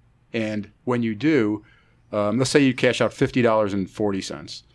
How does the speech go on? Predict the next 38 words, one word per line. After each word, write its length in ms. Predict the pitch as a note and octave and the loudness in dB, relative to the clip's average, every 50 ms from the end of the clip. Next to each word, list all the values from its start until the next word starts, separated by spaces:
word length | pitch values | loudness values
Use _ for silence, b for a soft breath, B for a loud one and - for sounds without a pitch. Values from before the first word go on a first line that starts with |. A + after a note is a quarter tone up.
| B B B B B B B B B B | B B B B B B B B B B
You're 120 | B G#2+ G2+ | B 2 4
gonna 160 | A2+ A2+ A#2 | 4 4 4
get 140 | C3+ D#3+ C#3 | 4 2 2
your 100 | D#3+ C#3+ | 0 0
fifty 280 | - D3 C3+ - C3 | 0 -2 -2 0 0
dollars, 520 | A2+ G#2+ G2+ G2 G2+ G#2 G#2 G#2 - - - _ _ _ _ _ - | 0 2 0 0 -2 -4 -6 -10 -12 -16 -20 _ _ _ _ _ -10
and 120 | - A2+ | -8 -6
then 100 | A#2 B2 | -6 -6
the 80 | A#2 A2+ | -6 -8
forty 360 | - - D#3+ D#3+ E3 E3+ E3 | -4 0 2 2 4 4 2
cents 640 | D#3 - - E3+ E3+ D3 A2+ G#2 G#2 - - - - _ _ _ _ _ _ _ _ _ _ _ _ _ _ _ _ _ _ | 0 0 -2 0 0 0 0 -2 -4 -8 -12 -16 -18 _ _ _ _ _ _ _ _ _ _ _ _ _ _ _ _ _ _
is, 560 | - B2+ A#2+ A2+ A2+ A2 G#2+ G#2 G2 - - - _ _ _ _ _ _ _ _ _ _ _ _ | -4 -2 0 0 0 -2 -4 -6 -10 -12 -16 -18 _ _ _ _ _ _ _ _ _ _ _ _
well, 120 | - A#2 A2+ | -2 0 0
before 340 | G2 A#2+ - - G3+ G#3 G#3 | 0 0 2 2 4 4 4
you 200 | F#3+ F3 E3 D3+ | 2 2 2 2
get, 160 | D#3 D3 - D#3+ D3+ | 2 2 2 0 0
let's, 200 | D3+ C3 - - | 0 0 -2 0
let 40 | C3+ | 0
me 100 | C#3 C3+ | 0 0
step 340 | A2+ - - - - - - | 0 -4 -4 0 0 0 2
back 280 | C#3+ B2 A2+ F2+ - | 2 2 2 0 -2
once. 240 | F#2 F2 E2+ - - _ _ | -6 -8 -8 -10 -16 _ _
Before 320 | - A#2+ - - F3+ F#3 F3 | -6 -4 0 4 4 4 4
you 140 | E3 D#3+ | 4 2
even 220 | D#3 D3 C3+ B2 G#2+ | 2 2 2 2 2
get 200 | G2+ D3 E3+ - | 2 2 2 2
your 120 | C#3 A#2+ | -2 -4
fifty 340 | - - - A2 - - A2 | -4 -2 -4 -4 -2 -2 -2
dollars 440 | G#2 G#2 G2 F#2+ G2 F#2+ F2+ - - _ _ _ _ _ _ _ _ - | 0 0 0 0 -2 -4 -4 -8 -12 _ _ _ _ _ _ _ _ -4
and 280 | B2+ A#2+ A#2 A2+ G#2+ | -2 -2 -2 -2 -2
maybe 260 | G#2 A2 G#2 G2 G#2 | -2 -4 -4 -4 -6
forty 300 | F#2+ - G#2 G2+ G2 F#2+ | -6 -4 -4 -4 -4 -4
cents, 320 | F2 - - F#2 F2 F2 - B B B B B B B B B _ _ _ | -6 -6 -6 -6 -8 -8 -12 B B B B B B B B B _ _ _
the 140 | - A#2 B2 | -2 0 2
machine 380 | C3 C3 A#2+ - E3+ F3+ F#3+ F#3 | 2 2 2 0 0 2 2 2
will 160 | E3+ D#3 D3 | 2 2 2
ask 280 | D3 D3 D3 - - | 2 0 0 -2 -4
you, 180 | - D#2+ D#2 - | -8 -10 -10 -12